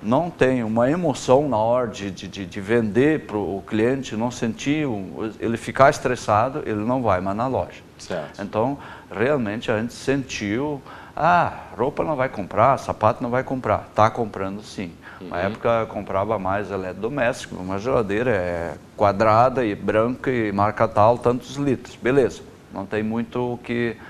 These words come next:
Speaker 2: Sim.
Speaker 1: é, arrumar roupa, às vezes, mas já tão se achando fórmulas de vender muito, né?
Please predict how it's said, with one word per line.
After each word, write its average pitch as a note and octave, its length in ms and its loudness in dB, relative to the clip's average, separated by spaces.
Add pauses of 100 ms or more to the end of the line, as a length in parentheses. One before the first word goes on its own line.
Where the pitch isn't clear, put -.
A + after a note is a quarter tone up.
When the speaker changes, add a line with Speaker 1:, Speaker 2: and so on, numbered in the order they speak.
Speaker 2:
Sim. F#2 340 -6
Speaker 1:
é, G#2 240 2
arrumar G#2 300 2
roupa, A#2 320 2
às F#2+ 80 -4
vezes, G#2 160 -4 (160)
mas A2+ 220 0
já D3+ 380 6
tão D#3+ 320 0
se - 560 -8
achando C3 540 -2
fórmulas C#3+ 640 4
de A#2+ 60 -4
vender A#2+ 340 0 (320)
muito, B2 500 2
né? F2 140 -8